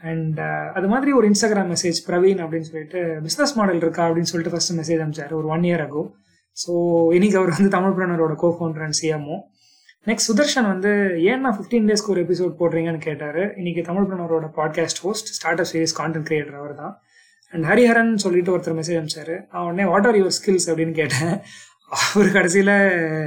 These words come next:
இன்னைக்கு மென்டாரா இருக்காரு தமிழ்பிரனருக்கு. And அதே மாதிரி சவிதா அக்கா நம்மளோட இன்னொரு மென்டார்.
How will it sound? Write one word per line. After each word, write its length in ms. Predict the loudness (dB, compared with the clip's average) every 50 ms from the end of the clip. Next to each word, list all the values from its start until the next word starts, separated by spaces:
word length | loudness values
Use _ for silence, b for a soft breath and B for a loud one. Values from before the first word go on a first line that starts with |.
| -6 -8 -10 -10 -6
இன்னைக்கு 380 | -2 -2 0 2 4 4 4 4
மென்டாரா 400 | 4 2 2 2 2 2 2 2
இருக்காரு 320 | 0 -2 -2 -4 -6 -6
தமிழ்பிரனருக்கு. 920 | -6 -6 -6 -6 -6 -6 -6 -8 -8 -10 -12 -12 -4 0 0 0 0 -4 -14 B B B B B B B B B B B _
And 400 | -6 -4 -2 -2 0 0 0 0
அதே 300 | 0 0 2 2 4 4
மாதிரி 200 | 4 4 4 4
சவிதா 320 | 4 2 2 0 2 2 0
அக்கா 260 | 0 0 0 0 0
நம்மளோட 360 | 0 -2 -2 0 2 2 4
இன்னொரு 280 | 2 2 0 0 -2 -2
மென்டார். 440 | -4 -6 -6 -4 -4 -4 -4 -4